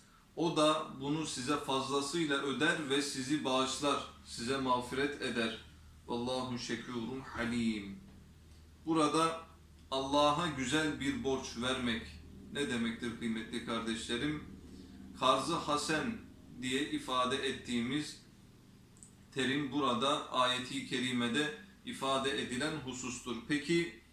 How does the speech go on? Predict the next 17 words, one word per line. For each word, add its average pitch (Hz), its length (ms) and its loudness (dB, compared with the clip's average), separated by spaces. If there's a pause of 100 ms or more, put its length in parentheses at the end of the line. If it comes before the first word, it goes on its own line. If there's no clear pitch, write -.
(240)
nedir 147 420 4
karzı 123 300 2
hasen? 143 600 0 (480)
Karzı 147 320 4
hasen 170 420 0 (600)
Allah 160 400 6
rızasından 156 840 2
başka 165 640 2 (280)
bir 143 320 2
menfaat 143 720 2
beklemeden 143 680 0 (520)
kişinin 143 640 -2 (280)
kardeşine 131 640 -2
borç 139 280 0
vermesidir, 117 840 -2
yardım 120 460 0
etmesidir. 117 680 -4